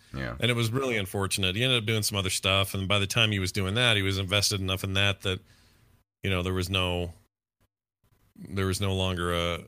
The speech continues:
Speaker 2: a, a reason to try. Um, or, you know, he just had to dump all of the new stuff and go for something, something totally different. So he didn't,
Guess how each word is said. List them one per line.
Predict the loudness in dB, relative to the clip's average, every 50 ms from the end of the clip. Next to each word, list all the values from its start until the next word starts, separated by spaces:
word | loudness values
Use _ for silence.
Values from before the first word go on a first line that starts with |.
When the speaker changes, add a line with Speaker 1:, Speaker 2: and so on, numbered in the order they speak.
| -10 -6
Speaker 2:
a, | -4 -4 -2 -2 -2 -2 -2
a | -2
reason | -2 -2 -2 -2 -2 -2 -4 -4 -4
to | -4 -4 -2 -2 -2 -4 -4 -6 -10 -16 _ _ _ _ _ -14 -4
try. | -2 0 0 0 0 -2 -4 -6 -10 -12 -14 _ _ _ -10 -8
Um, | -6 -4 -4 -4 -4 -4 -4
or, | -2 -2 -2 -2 -2
you | -2 -2 0
know, | 0
he | 0 0
just | 0 0 2 0
had | 0 0
to | 0
dump | 0 0 0 2 0
all | 0 0 -2
of | -4 -4
the | -2
new | 0 0 2
stuff | 2 2 2 0 0 0 -2
and | -2
go | -2 -2 -2
for | -2 -6 -6
something, | -4 -4 -6 -6 -6 -6 -6 -8 -10 -12 -18 -20 -20 -20 -20 -20 -20 -20 -20 -20 -20 -10
something | -6 -4 -4 -2 -4 -4
totally | -2 -2 0 0 0 0
different. | -2 -2 -4 -4 -4 -2
So | -2 0
he | 0 0
didn't, | 2 0 0 0 -2